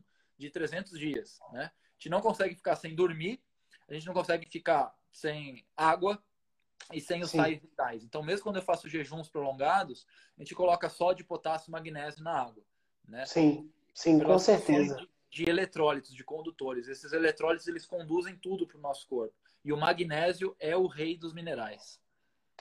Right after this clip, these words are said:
Speaker 2: Não, com certeza, eu concordo com tudo que você falou. Inclusive, eu sempre falo assim, que no primeiro momento é bom você entender como é que tá esse fluxo, né, hormonal, até pra você entender o que que tá faltando, porque às vezes não é só o magnésio, né?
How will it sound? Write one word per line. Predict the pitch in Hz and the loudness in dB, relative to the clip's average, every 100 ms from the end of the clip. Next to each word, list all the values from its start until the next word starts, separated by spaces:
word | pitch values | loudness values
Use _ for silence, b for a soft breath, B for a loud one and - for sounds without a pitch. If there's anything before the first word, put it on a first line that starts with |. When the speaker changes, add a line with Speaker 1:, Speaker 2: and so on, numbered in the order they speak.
| B B B 202 | B B B 10
Speaker 2:
Não, | 202 | 10
com | 165 180 | 10 8
certeza, | 175 233 - 185 180 | 8 8 12 12 12
eu | |
concordo | 170 175 170 156 175 202 185 147 | 12 10 12 12 12 10 6 6
com | |
tudo | - 180 - | 4 2 4
que | |
você | - | 4
falou. | 190 208 175 139 156 220 214 170 | 8 12 12 12 12 12 12 10
Inclusive, | 165 190 170 196 185 190 180 170 160 - b b - | 10 10 12 12 10 10 12 12 12 10 b b 8
eu | 180 | 10
sempre | 180 381 - | 12 12 12
falo | 240 247 | 12 12
assim, | 240 190 170 | 10 6 4
que | 196 196 | 2 2
no | 190 196 | 2 0
primeiro | - 220 247 285 | 6 12 12 12
momento | 254 208 220 240 | 12 12 12 10
é | |
bom | 196 233 | 6 6
você | 240 | 6
entender | 247 240 262 214 170 202 | 2 6 6 10 10 10
como | 214 220 | 8 4
é | |
que | 220 | 4
tá | - 180 180 202 214 B B _ | 6 10 12 12 6 B B _
esse | 180 180 196 | 4 6 4
fluxo, | - 214 220 220 - 175 | 8 12 12 10 8 12
né, | 165 170 170 156 | 12 12 12 12
hormonal, | 160 180 190 151 139 147 175 170 156 139 139 B B | 10 8 6 6 6 4 6 10 12 10 8 B B
até | 165 202 | 8 8
pra | 196 | 8
você | - 220 | 8 10
entender | 233 226 254 226 156 165 | 10 10 10 12 12 12
o | 202 | 12
que | 214 | 10
que | - | 4
tá | 208 | 6
faltando, | 202 220 220 - 175 175 | 8 8 8 12 12 12
porque | 175 | 10
às | 170 | 12
vezes | 180 185 | 12 12
não | 196 | 10
é | 196 | 8
só | 202 - 202 | 8 10 10
o | 190 | 12
magnésio, | 170 165 156 139 139 143 | 8 10 10 10 8 8
né? | 143 | 6